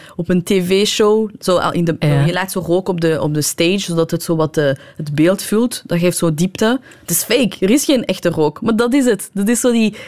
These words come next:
Speaker 1: die rook die het beeld, die het leven zo iets cooler maakt. Dat
Speaker 2: Ja,
Speaker 1: is het.
Speaker 2: ja. Geloof in de
Speaker 1: <laughs>
Speaker 2: kunsten ook, hè?
Speaker 1: Ja,
Speaker 2: Heb jij
Speaker 1: absoluut.
Speaker 2: zo favoriete kunstenaars waar je grote bewondering voor hebt?
Speaker 1: Ehm, ik was,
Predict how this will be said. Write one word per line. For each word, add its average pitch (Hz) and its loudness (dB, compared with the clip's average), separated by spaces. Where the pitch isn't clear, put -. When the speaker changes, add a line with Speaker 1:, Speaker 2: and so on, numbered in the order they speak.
Speaker 1:
die 214 2
rook 208 2
die 220 0
het 160 -2
beeld, 190 0
die 202 -2
het 185 -2
leven 185 2
zo 202 0
iets 262 0
cooler 196 0
maakt. - -4
Dat 160 -2
Speaker 2:
Ja, 151 6
Speaker 1:
is 143 4
het. 135 -2
Speaker 2:
ja. 139 2
Geloof 156 2
in 175 0
de 147 2
Speaker 1:
<laughs> 196 2
Speaker 2:
kunsten 139 0
ook, 131 2
hè? 135 0
Speaker 1:
Ja, 160 2
Speaker 2:
Heb 247 0
jij - -4
Speaker 1:
absoluut. 180 2
Speaker 2:
zo 175 2
favoriete 175 0
kunstenaars 180 0
waar 156 2
je 156 4
grote 170 0
bewondering 151 2
voor 147 2
hebt? - -4
Speaker 1:
Ehm, 165 2
ik 185 -2
was, 196 -2